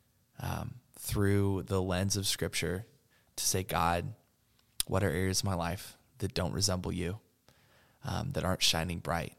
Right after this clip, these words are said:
And let con-, confession be a tool and a support for our faith in our journey with the Lord, um, not a dead ritual. 'Cause if we're just gonna,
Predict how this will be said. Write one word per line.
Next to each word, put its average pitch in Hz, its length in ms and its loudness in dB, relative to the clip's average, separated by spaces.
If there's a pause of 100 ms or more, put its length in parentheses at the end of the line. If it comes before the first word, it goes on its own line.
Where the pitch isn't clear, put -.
(640)
And 85 560 -2 (840)
let 104 320 2
con-, 95 140 0 (340)
confession 98 540 6
be 95 500 0 (720)
a 90 500 2 (320)
tool 104 600 4 (100)
and 101 140 0
a 95 40 0
support 95 540 4
for 90 160 -2
our 80 120 2
faith - 540 -4 (360)
in 95 120 0
our 90 100 2
journey 90 300 0
with 90 140 0
the 82 100 -2
Lord, 92 440 0 (500)
um, 76 360 -2 (100)
not 107 260 8
a 101 60 4
dead 92 340 2
ritual. - 560 -2 (300)
'Cause 98 340 0 (260)
if 101 220 0
we're 107 80 4
just 104 260 2
gonna, 92 340 2